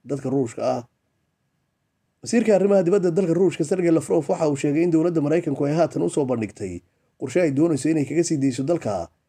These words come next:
shakhsiga Maraykanka horena uga tirsanaan jiray ciidamada Mariniska ee ku xiran dalka Ruushka lagu magacaabo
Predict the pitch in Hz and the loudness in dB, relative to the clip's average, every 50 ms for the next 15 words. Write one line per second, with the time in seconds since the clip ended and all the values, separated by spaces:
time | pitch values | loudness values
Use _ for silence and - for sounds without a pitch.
0 | _ _ - - 208 180 - 175 156 147 143 143 143 170 180 170 151 135 156 147 | _ _ -2 -2 -2 0 0 0 0 0 2 2 2 0 0 -2 -2 0 0 0
1 | 139 139 151 175 175 160 160 160 175 - - 120 - 143 147 170 170 - - 135 | 0 2 0 0 0 0 0 0 -2 -2 -4 -6 -4 -2 -2 -2 -2 -2 -2 -4
2 | 127 117 135 135 143 165 180 156 139 135 151 175 170 147 143 - 143 135 - 156 | -2 -2 -2 -2 -2 -2 -2 0 0 0 0 0 0 -2 -2 -4 -4 -4 -4 -4
3 | 160 147 139 139 139 151 147 139 139 143 147 127 - 139 131 135 139 165 180 165 | -4 -2 -2 -2 -2 -2 -4 -4 -4 -4 -4 -4 -4 -2 -2 0 0 0 0 0
4 | 131 120 110 110 107 101 101 95 87 82 | -2 -2 -2 -2 -2 -2 -2 -4 -4 -6